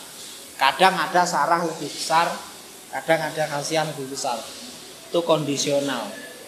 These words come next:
Kayak tauseh,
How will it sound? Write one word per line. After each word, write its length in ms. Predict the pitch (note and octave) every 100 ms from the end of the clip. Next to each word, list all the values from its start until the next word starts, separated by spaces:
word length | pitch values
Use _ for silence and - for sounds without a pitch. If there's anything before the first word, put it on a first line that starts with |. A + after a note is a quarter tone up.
| - - - - - - - - - - - - - - - - - - - - - E5 - - - - - - - - - - - - - - - - - - -
Kayak 240 | C#3 D3+ -
tauseh, 480 | E3 E3+ F3+ F#3+